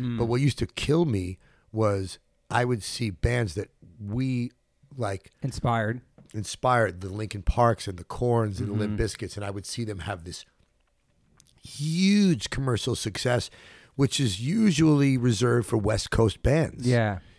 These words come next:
Speaker 2: You know? And I always felt like as a Brooklyn band that people always looked at us kinda sideways and, you know, we didn't have a good reputation. Like
Speaker 1: Yeah.
Speaker 2: the record, you know, we were signed to Warner Brothers, but the people were terrified of us.
Speaker 1: <laughs> I'm
Speaker 2: You
Speaker 1: sure.
Speaker 2: know what I mean?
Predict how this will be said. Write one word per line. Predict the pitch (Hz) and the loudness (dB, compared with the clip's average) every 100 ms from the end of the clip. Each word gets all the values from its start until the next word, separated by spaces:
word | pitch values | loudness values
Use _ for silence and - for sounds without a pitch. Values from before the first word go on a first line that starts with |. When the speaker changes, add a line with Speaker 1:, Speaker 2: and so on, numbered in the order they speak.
| - | -6
Speaker 2:
You | 110 | -4
know? | 98 90 107 _ _ _ - | -2 -4 -8 _ _ _ -6
And | 113 | -2
I | 120 | 2
always | 131 131 | 2 2
felt | - 131 | 2 2
like | 113 101 | 2 -2
as | 92 | -2
a | |
Brooklyn | 90 - 135 143 147 123 | 0 4 4 4 0 0
band | 104 123 120 113 | 0 0 0 -2
that | 110 _ - - - | -4 _ -20 -16 -2
people | 175 - | -2 4
always | 151 113 120 | 6 6 4
looked | 117 123 | 0 0
at | |
us | 110 - | -2 -4
kinda | - 107 | -6 -4
sideways | - 107 104 98 104 101 101 98 | -2 -2 -2 -2 -2 0 -2 -4
and, | 101 98 92 - _ _ | -6 -8 -12 -20 _ _
you | - | -4
know, | 113 104 | -2 0
we | 117 | 0
didn't | 131 107 | 0 0
have | 110 | 0
a | 98 | 2
good | 117 | 2
reputation. | 107 - 98 - 104 - 110 101 101 | 4 2 0 0 0 0 -2 -2 -2
Like | 95 - - - 127 | -4 -4 -12 -12 0
Speaker 1:
Yeah. | 117 | 2
Speaker 2:
the | 107 | 4
record, | 120 127 104 | 4 2 0
you | 127 | 2
know, | 110 | 4
we | 127 | 4
were | 117 | 4
signed | - 143 131 | 4 4 4
to | |
Warner | 117 135 135 | 4 4 4
Brothers, | 107 117 104 | 4 4 4
but | 120 | 0
the | 107 | 2
people | - 123 110 | 2 4 0
were | 110 | 0
terrified | - - 120 98 107 95 | -2 0 0 0 -4 -4
of | 90 | -6
us. | 85 80 - - 330 - | -10 -12 -14 -14 -14 -14
Speaker 1:
<laughs> | - 285 - | -16 -16 -10
I'm | 127 120 | -6 2
Speaker 2:
You | 113 | 6
Speaker 1:
sure. | 107 | 8
Speaker 2:
know | 113 | 8
what | 120 | 6
I | 113 | 4
mean? | 113 | 4